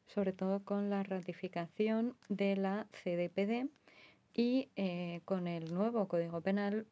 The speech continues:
en el que han abolido la pena de muerte. Ahora bien, la promoción y protección de los derechos humanos es un objetivo constante. Por eso alentamos al país a introducir las medidas necesarias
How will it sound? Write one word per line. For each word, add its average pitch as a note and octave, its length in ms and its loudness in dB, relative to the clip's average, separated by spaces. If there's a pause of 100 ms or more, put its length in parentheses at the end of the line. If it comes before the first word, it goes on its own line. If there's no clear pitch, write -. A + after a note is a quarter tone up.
(100)
en F#3+ 160 0
el F3 140 -2
que F3+ 100 0
han F3+ 80 2
abolido F#3 320 2
la F3 140 0
pena E3 160 -2
de D3 80 0
muerte. D3 420 -6
Ahora G3 220 2
bien, D#3 160 -2
la D#3+ 80 -2
promoción F3 420 -2
y F#3+ 60 -2
protección G3 580 0
de G3 120 2
los E3+ 120 -2
derechos E3+ 340 -4
humanos G#3 680 -2 (560)
es G#3+ 320 2
un A#3 160 4
objetivo G3+ 880 0
constante. E3+ 840 0
Por E3 160 0
eso F#3 280 0
alentamos E3+ 680 -2
al D#3 120 0
país G#3+ 560 0
a F#3+ 160 2
introducir F#3 560 2
las E3+ 180 -2
medidas F3 320 -2
necesarias F#3+ 840 -2